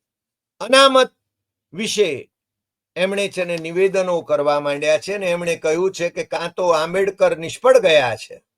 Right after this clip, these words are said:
એ, એ એના વિશે કહે છે. અને પાછા એમ કહે છે કે આરક્ષણ તો દસ વર્ષ માટે હતું. આ પણ એક જુઠ્ઠાણું છે. મને લાગે છે કે શંકરાચાર્યજીના મોઢે આવું જુઠ્ઠાણું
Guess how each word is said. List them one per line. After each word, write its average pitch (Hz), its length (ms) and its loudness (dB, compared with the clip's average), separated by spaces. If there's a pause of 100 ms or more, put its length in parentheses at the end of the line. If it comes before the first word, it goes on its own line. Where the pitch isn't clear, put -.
(1500)
એ, 165 120 -4 (1300)
એ 165 100 -2 (240)
એના 175 200 -2
વિશે 165 320 -6
કહે 160 240 0
છે. 151 160 -4
અને 170 120 -2
પાછા 180 500 0
એમ 170 140 -8
કહે 165 180 -2
છે 214 200 -6
કે 202 180 -2 (720)
આરક્ષણ 220 680 2
તો 233 120 4 (100)
દસ 233 400 4
વર્ષ 247 320 2
માટે 180 300 -2
હતું. 127 360 -6
આ 151 200 -2
પણ 190 180 -6
એક 165 100 -14
જુઠ્ઠાણું 160 640 -6
છે. 123 180 -6
મને 165 260 -4
લાગે 180 340 -4
છે 196 140 -10
કે 160 80 -18
શંકરાચાર્યજીના 180 1080 -2
મોઢે 160 380 0
આવું 156 260 0
જુઠ્ઠાણું 143 680 -8